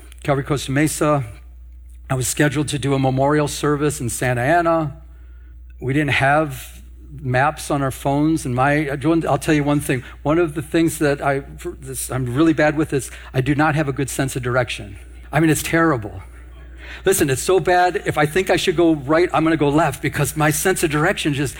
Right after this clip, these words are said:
it's weird. I, I hate that. I don't, it's frustrating. My wife has a very good sense of direction, and it's, I love it. She has a sense. "No, I think we should go right," and she's right every time. And I'm like, "Wow, how do you do that?" I'm, I'm totally mixed up. She can't read maps. I love reading maps. So we're just, so be-, between the two of us, it works great.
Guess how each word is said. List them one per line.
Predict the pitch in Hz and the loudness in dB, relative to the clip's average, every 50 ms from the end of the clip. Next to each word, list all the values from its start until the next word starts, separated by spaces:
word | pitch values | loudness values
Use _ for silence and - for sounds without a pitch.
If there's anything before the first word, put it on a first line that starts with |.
| - | -4
it's | - 165 - 156 | -4 -2 -2 -2
weird. | 156 156 190 226 214 165 120 113 | -4 -2 0 2 2 2 2 2
I, | 123 139 165 151 135 160 | 0 0 0 0 0 2
I | |
hate | 156 196 247 - - | 0 0 -2 -2 -2
that. | - 113 101 104 | -2 -2 0 0
I | 117 139 | 0 0
don't, | 165 175 180 180 - - - - | 0 0 -2 -4 -8 -14 -4 -2
it's | 156 147 - | 0 0 0
frustrating. | - - 202 208 202 - 160 143 | 0 0 0 0 2 0 0 2
My | 156 160 | 2 2
wife | 151 170 220 240 - | 4 4 2 2 2
has | 220 208 - - | 2 0 2 2
a | 165 | -2
very | 139 120 131 156 170 208 | -2 -2 0 2 2 2
good | 202 220 - | 2 0 -2
sense | - 214 196 - 180 | -2 -2 -2 -2 -2
of | 170 | -4
direction, | 127 117 147 135 143 180 214 - - - 117 113 135 170 170 - - - - - - - - - - - - - | -4 -2 0 2 2 2 2 0 -4 -6 -4 -4 -4 -4 -6 -6 -12 -18 -20 -20 -20 -20 -20 -20 -20 -20 -6 0
and | - 175 | 0 2
it's, | 160 - | 2 2
I | 170 147 | 2 2
love | 147 151 190 190 151 | 4 4 4 2 2
it. | 123 - | -2 0
She | - 175 | 2 2
has | 175 - | 4 4
a | 175 | 2
sense. | 151 - - 180 160 135 - - | 0 2 2 2 0 0 -2 -6
"No, | 123 131 151 | -2 0 2
I | 156 156 | 2 2
think | 147 151 - 165 143 | 2 2 -2 0 0
we | 170 | 0
should | 160 - 156 | 0 0 0
go | 143 156 | 2 2
right," | 143 139 165 143 113 113 | 2 2 2 0 0 -2
and | 113 107 | -4 -4
she's | - - 123 104 | -4 -4 -2 0
right | 143 139 139 | 2 2 2
every | 127 - 127 123 | 2 2 0 -2
time. | - - 123 113 101 95 | 0 0 0 0 -2 -4
And | 104 113 | -4 -6
I'm | 113 127 | -4 -4
like, | 113 101 101 - | -4 -6 -6 -4
"Wow, | 120 - | -6 -6
how | - - - 202 | -6 -2 -2 -2
do | 226 262 | -2 -2
you | 269 | -4
do | 226 - 262 311 | -6 -2 -4 -2
that?" | 311 - - - | -2 -2 -6 -4
I'm, | 101 131 139 - | -6 -6 -4 -2
I'm | 160 165 - | -4 -4 -4
totally | - - - 294 277 226 156 135 | -2 -2 -2 0 2 0 0 0
mixed | 147 143 - - - - | -2 -4 -6 -6 -8 -6
up. | 95 95 - - - - - - - - - - - - - | -4 -4 -4 -4 -6 -12 -18 -20 -20 -20 -20 -20 -20 -20 -12
She | - - 208 | -6 -4 -4
can't | - - 202 196 196 | 0 0 0 2 4
read | 190 180 156 | 4 2 4
maps. | 156 165 180 196 196 - - 160 | 4 2 2 2 0 0 0 2
I | 151 | 4
love | 147 165 190 151 147 | 4 4 4 2 0
reading | 139 117 117 104 | -2 -2 -2 -4
maps. | 101 95 90 - - - | -6 -8 -10 -10 -12 -6
So | - 151 147 | -2 -2 2
we're | 147 156 160 | 2 2 2
just, | 170 170 160 - | 2 0 0 2
so | - 165 151 | 0 0 0
be-, | 135 147 156 | 2 0 -2
between | 151 - 170 - - 208 208 | -2 -2 -4 -4 -2 0 2
the | 190 170 | 2 2
two | - - - 208 190 | 0 0 2 2 2
of | 156 143 | 2 2
us, | 135 131 131 - - | 0 0 0 -2 -4
it | 147 | 0
works | 139 160 156 - - | 0 0 0 -2 -4
great. | - 170 156 123 101 104 117 | -4 -2 -2 -2 -2 -4 -8